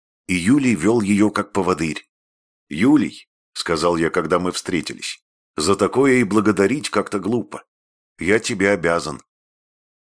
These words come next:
"Глупо было в Красноярске", — перебил меня Юлий. "Я всю жизнь мечтал попасть с какой-нибудь бабой в гостиницу, и много раз пытался, и никогда нас не пускали без штампа, что муж и жена.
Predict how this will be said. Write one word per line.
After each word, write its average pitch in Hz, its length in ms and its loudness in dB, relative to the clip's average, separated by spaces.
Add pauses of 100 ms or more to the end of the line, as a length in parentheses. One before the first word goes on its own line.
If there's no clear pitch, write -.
(440)
"Глупо 127 580 2
было 160 260 4
в - 80 -6
Красноярске", — 120 960 0 (100)
перебил 85 400 0
меня 90 260 2
Юлий. 87 500 -4 (460)
"Я 107 200 2
всю 113 300 0
жизнь 147 320 0
мечтал 127 440 0
попасть 135 500 -2
с - 100 -8
какой-нибудь 107 640 0
бабой 131 300 0
в 104 80 -4
гостиницу, 120 800 -4 (340)
и 78 120 -2
много 120 380 2
раз 139 200 0
пытался, 139 600 -2 (400)
и 107 120 0
никогда 101 520 2
нас 131 220 0
не 127 80 -6
пускали 131 480 0
без 87 160 0
штампа, 127 400 -2
что - 180 -2
муж 117 240 0
и 101 40 0
жена. 107 340 -2